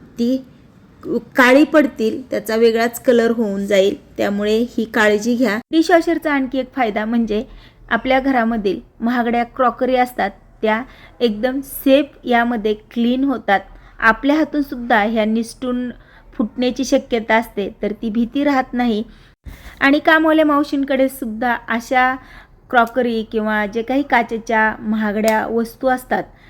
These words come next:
त्या क्लीन करायला द्यायचं म्हटलं की एक प्रकारची आपल्या मनामध्ये धाकधूक असते, ती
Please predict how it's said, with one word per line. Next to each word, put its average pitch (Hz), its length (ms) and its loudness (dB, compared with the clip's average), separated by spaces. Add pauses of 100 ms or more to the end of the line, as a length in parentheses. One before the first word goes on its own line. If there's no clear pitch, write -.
(220)
त्या 262 180 6
क्लीन 285 340 -2
करायला 254 360 0
द्यायचं 226 500 -2
म्हटलं 214 240 -4
की 226 160 -8
एक 226 160 -2
प्रकारची 226 540 -4
आपल्या 214 320 -2
मनामध्ये 208 420 -2
धाकधूक 220 500 -4
असते, 214 360 -2
ती - 420 -12